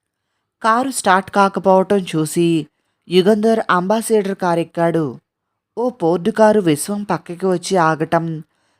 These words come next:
విశ్వం ఆ కారు ఎక్కటం చూసి యుగంధర్ ఆ కారుని వెంబడించాడు. "నీ పేరు?" అడిగాడు విశ్వం.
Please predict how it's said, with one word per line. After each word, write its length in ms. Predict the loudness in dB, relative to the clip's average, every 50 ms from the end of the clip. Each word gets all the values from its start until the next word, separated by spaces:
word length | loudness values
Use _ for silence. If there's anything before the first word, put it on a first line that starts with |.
| _ -4
విశ్వం 480 | -4 -4 -2 -4 -4 -4 -4 -4 -6 -6 _ -2
ఆ 120 | -2 -2
కారు 360 | -2 -2 -2 0 0 0 0
ఎక్కటం 460 | 0 -2 -2 -4 -6 -6 -6 -6 -6 -4 -4
చూసి 500 | -4 -4 -4 -2 -2 -2 -2 -2 -4 -6 -10 _ _ _ _ _ _ _ _ _ -2
యుగంధర్ 600 | 0 2 2 2 0 0 0 0 0 0 0 -2 -6 _ -6 -4
ఆ 120 | -4 -4
కారుని 480 | -4 -2 0 0 0 0 -2 -4 -4 -2
వెంబడించాడు. 960 | -2 -2 0 -2 -2 -2 -4 -4 -4 -2 0 0 2 2 0 0 -2 -4 -8 _ _ _ _ _ _ _ _ _ _ _ _ _ _ _ _ _ _ _ _ _ _ _ _ _ _ _ _ _ _ _ _ _ _ _ _ _ _ _ -4
"నీ 160 | -2 -2 0
పేరు?" 560 | 4 6 6 8 8 6 4 2 -2 -4 -8 -12 _ _ _ _ _ _ _ _ _ -4
అడిగాడు 440 | -2 0 0 2 2 2 2 2
విశ్వం. 560 | 0 0 -2 -4 -4 -2 -2 -2 -2 -4 -6